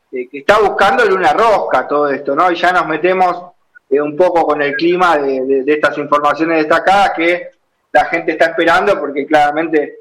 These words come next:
no lo va a escuchar en, en otro lado, así que se quede, que se quede a escucharlo acá en Pasión por el Ciclón. Eh, bueno, en realidad también se hizo correr la bola de que Tinelli iba a renunciar hoy. Bueno, son veintiuna a cuarenta y cinco y Tinelli ni novedades.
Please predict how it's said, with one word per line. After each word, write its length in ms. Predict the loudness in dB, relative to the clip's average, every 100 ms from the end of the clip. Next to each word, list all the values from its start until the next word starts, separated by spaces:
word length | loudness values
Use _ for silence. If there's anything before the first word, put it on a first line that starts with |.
| _
no 120 | 0
lo 80 | 2
va 60 | 2
a 40 |
escuchar 380 | 0 -2 0 0
en, 240 | -2 -8
en 140 | -4 -2
otro 180 | 0 2
lado, 200 | 4 2
así 200 | 0 -4
que 120 | -4
se 140 | -6
quede, 440 | -4 0 0 -2 -8 _ _ -12 -6
que 80 | -6
se 140 | -2
quede 140 | 0
a 20 | 0
escucharlo 380 | 0 0 2
acá 140 | 2 0
en 60 |
Pasión 300 | 0 -2 -2
por 120 | -2 -4
el 60 |
Ciclón. 300 | -2 0 0 -2 -14 _ _ _ _ -16
Eh, 480 | -16 -16 _ _ _ _ _ _ 0
bueno, 300 | 0 -2 -4
en 120 | 0
realidad 340 | 2 2 2 2
también 300 | 0 0 -2
se 100 | -2
hizo 180 | -2 2
correr 300 | 2 2 2
la 140 | 2
bola 300 | 2 2 4
de 160 | 2 0
que 260 | -4 -4 -4
Tinelli 280 | 0 2
iba 140 | 4 2
a 20 |
renunciar 500 | 0 -8 -2 2 2
hoy. 180 | 2 2
Bueno, 280 | 0 -2 -2
son 180 | -2
veintiuna 380 | -2 -2 0 0
a 40 | 2
cuarenta 300 | 0 0 -4
y 60 |
cinco 340 | -4 -4 -2 -2
y 80 |
Tinelli 420 | -2 -2 -2 -2 -2
ni 40 |
novedades. 500 | 0 2 4 2